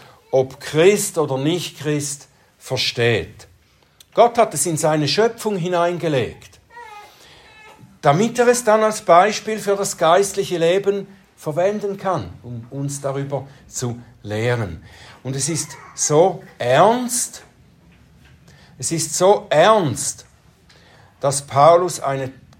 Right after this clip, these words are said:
deutliche Warnung ausspricht. Irrt euch nicht, Gott lässt sich nicht verspotten. Was ein Mensch sät, das wird er ernten. Mit anderen Worten,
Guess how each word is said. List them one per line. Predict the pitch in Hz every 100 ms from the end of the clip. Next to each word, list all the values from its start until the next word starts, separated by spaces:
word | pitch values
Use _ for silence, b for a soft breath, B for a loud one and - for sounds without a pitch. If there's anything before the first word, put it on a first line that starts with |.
| _ _
deutliche | - 185 233 233 208 - 165
Warnung | 156 185 208 214 196
ausspricht. | 165 160 160 - 147 120 - - b b b -
Irrt | 196 226 220 226 -
euch | 170 180 175 151
nicht, | 190 220 - - - _ b b b _
Gott | 165 190 185 -
lässt | 156 170 - -
sich | 170 -
nicht | 131 143 160 -
verspotten. | - 120 - 107 - - 78 _ _ b b b b b b -
Was | 127 127
ein | 135 123 127
Mensch | 151 175 165
sät, | - 139 127 147 160 - -
das | 120 - 98
wird | 120 147 165 160
er | 135 139 135 131 - -
ernten. | 107 117 113 - 113 82 71 - _ _ _ _ _ - b b b b b b b
Mit | - 120
anderen | 143 160 147
Worten, | 127 139 143 135 131